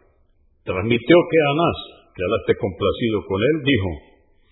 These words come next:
"Mientras jugaba con unos niños, vino el mensajero de Alá, la paz de Dios con él. Nos saludó y me envió con una misiva, de manera que me retrasé en llegar hasta mi madre.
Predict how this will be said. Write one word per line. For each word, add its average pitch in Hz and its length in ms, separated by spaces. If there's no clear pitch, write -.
"Mientras 85 400
jugaba 151 400
con 151 160
unos 180 240
niños, 123 400
vino 143 320
el 98 160
mensajero 104 560
de 92 160
Alá, 101 220
la 80 80
paz 101 160
de 98 80
Dios 85 240
con 82 160
él. 71 120
Nos 113 240
saludó 139 440
y 139 160
me 135 100
envió 156 240
con 101 160
una 156 160
misiva, 143 480
de 98 80
manera 139 320
que 127 160
me 113 140
retrasé 101 400
en 127 160
llegar 113 220
hasta - 160
mi 113 160
madre. 123 320